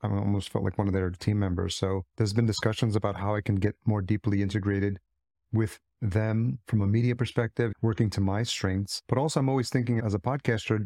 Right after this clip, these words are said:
like, staying in my wheelhouse. I've talked about, uh, with another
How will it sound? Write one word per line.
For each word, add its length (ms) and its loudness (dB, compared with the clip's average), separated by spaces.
like, 220 -2
staying 320 2
in 80 2
my 120 0
wheelhouse. 680 0
I've 180 0
talked 280 0
about, 440 -2
uh, 240 -2
with 180 -2
another 520 0